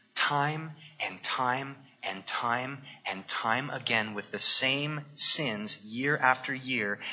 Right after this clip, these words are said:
is not because God has failed to supply us with power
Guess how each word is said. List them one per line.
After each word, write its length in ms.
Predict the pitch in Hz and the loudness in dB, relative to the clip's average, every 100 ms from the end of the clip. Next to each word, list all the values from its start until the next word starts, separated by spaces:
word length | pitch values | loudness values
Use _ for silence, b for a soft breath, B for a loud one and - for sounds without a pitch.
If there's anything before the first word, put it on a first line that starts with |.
| B | B
is 200 | - 117 | -2 0
not 420 | 113 117 123 160 | 2 6 6 6
because 340 | - 185 165 127 | 2 -4 -4 0
God 260 | 135 131 | 6 6
has 240 | 127 117 - | 6 4 2
failed 360 | - 123 120 | 4 4 2
to 120 | - 120 | 0 -2
supply 520 | - - 120 113 117 | -2 2 8 10 10
us 180 | 117 - | 8 2
with 200 | 101 - | -4 6
power 520 | - 127 151 175 | 12 12 12 8